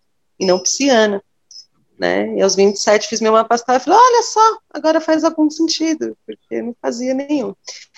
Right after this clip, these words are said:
É, <laughs> e, mas o Carlão, ele me direcionou, assim, ele passou o bastão.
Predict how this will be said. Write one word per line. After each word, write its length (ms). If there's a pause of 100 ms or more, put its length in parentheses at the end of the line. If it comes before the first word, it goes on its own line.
(360)
É, 380
<laughs> 960
e, 760
mas 220
o 60
Carlão, 320
ele 120
me 100
direcionou, 680
assim, 320
ele 400
passou 520
o 60
bastão. 680